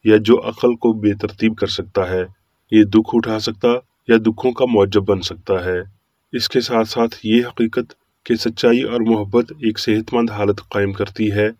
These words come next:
فانی عقل یا مریض کے خیالات کی رہنمائی کرتی اور اس پر حکمرانی کرتی ہے اور سب غلطیوں کو نیست کرتی ہے،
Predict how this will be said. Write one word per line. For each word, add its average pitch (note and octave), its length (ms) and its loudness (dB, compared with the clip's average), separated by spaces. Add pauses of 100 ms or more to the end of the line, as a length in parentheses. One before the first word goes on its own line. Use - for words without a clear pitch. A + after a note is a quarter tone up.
(580)
فانی A2 300 2
عقل A#2+ 360 -2
یا A#2 80 2
مریض G#2+ 340 -2
کے A2+ 120 -4
خیالات G2 560 -2
کی - 200 -8
رہنمائی G2 420 -4
کرتی F#2+ 380 -6 (560)
اور A#2+ 140 4
اس B2+ 280 -6
پر A#2+ 120 4
حکمرانی G2 540 -4
کرتی F2+ 400 -8
ہے F#2+ 180 0 (720)
اور G#2 120 2
سب G#2+ 200 -2
غلطیوں G2+ 520 0
کو G#2+ 140 -2
نیست F#2 300 -6
کرتی G#2 380 -4
ہے، A2+ 160 2